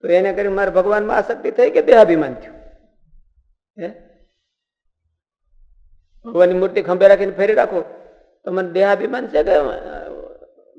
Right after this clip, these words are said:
ભગવાનમાં આસક્તિ છે? એટલે ભગવાનની મૂર્તિ હોય એટલે દેહને કોઈ પૂ-, પૂછે નહીં એમ.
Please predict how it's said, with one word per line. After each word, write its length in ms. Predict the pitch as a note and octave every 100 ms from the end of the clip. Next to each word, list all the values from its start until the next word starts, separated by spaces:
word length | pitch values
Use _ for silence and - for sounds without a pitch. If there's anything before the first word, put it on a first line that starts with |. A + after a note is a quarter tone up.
| F3
ભગવાનમાં 440 | F3 G3+ G3+ G#3
આસક્તિ 360 | A3+ B3+ - D#3
છે? 140 | - - - _ _ _ _ _ _ _ _ _ _ _ _ _ _ _ _ _ C3 _ _ _ _ _ _ _ _ _ _
એટલે 80 | E3
ભગવાનની 380 | E3 F#3 G#3 G#3
મૂર્તિ 320 | G3 A3 A3+
હોય 180 | A3 A3+
એટલે 120 | F#3+
દેહને 340 | F3+ G#3+ F#3+
કોઈ 140 | F3+ F3+
પૂ-, 380 | F3+ F#3+ E3+ F3
પૂછે 320 | A3 G#3+ D3+
નહીં 240 | C#3+ C#3
એમ. 80 | B2